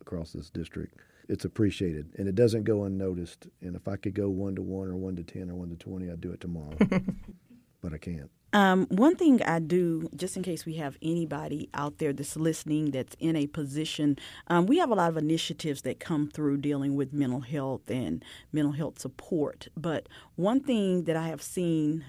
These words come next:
Speaker 2: in meeting with, um, some of the different institutions is that we don't always include the right people and have
Speaker 1: Yeah.
Speaker 2: the people at the table who are the practitioners, who are in the trenches doing the work. And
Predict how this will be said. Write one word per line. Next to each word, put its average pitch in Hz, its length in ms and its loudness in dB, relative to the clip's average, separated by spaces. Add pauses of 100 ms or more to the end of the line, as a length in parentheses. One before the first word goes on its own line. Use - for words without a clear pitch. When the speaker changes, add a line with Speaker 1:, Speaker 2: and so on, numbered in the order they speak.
(160)
Speaker 2:
in 160 340 2
meeting 170 320 0
with, 151 200 0 (200)
um, 151 320 0
some 170 240 -2
of 147 160 -2
the 143 80 -2
different 143 640 -2 (260)
institutions 160 880 -2
is 151 200 -6
that 143 260 -2 (340)
we 202 220 2
don't 196 380 2 (160)
always 175 640 4
include 170 720 0
the 156 80 0
right 160 340 2
people 147 600 -2 (400)
and 175 100 2
have 170 260 2
Speaker 1:
Yeah. 156 60 -8
Speaker 2:
the 156 80 2
people 190 440 -2
at 160 120 0
the 147 80 -4
table 160 600 0 (300)
who - 220 2
are 175 180 4
the 175 100 0
practitioners, 160 760 -2
who 175 160 2
are 175 160 4
in 165 200 0
the 147 80 -2
trenches 147 540 -4 (300)
doing 165 300 6
the 147 80 2
work. 147 600 0 (140)
And 165 460 2